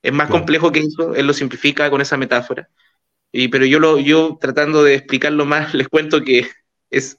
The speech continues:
Speaker 1: la torta y la caja de pollo.
Speaker 2: Claro.
Speaker 1: ¿Ya? Y esa es la forma de cooptar.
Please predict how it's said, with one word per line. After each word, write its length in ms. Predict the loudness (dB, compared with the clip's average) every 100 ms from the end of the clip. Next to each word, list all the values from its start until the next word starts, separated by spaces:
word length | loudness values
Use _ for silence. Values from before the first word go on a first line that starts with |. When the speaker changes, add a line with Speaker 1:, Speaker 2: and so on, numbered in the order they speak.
| -4
Speaker 1:
la 160 | 0
torta 520 | 2 0 -2 -6 -6 -8 _
y 80 | 0
la 100 | 0
caja 200 | -2 -2
de 40 |
pollo. 320 | 2 2 2 -6 _ _ _ _ _ _ _ -20 -20 _
Speaker 2:
Claro. 360 | -8 -8 -8 -14 _ _ _ _ _ _ _ _ _ _ -4
Speaker 1:
¿Ya? 240 | 0 2
Y 80 | 0
esa 140 | 0
es 60 | 0
la 80 | 0
forma 300 | 0 2 0
de 80 | 2
cooptar. 640 | 2 2 -2 -2 -2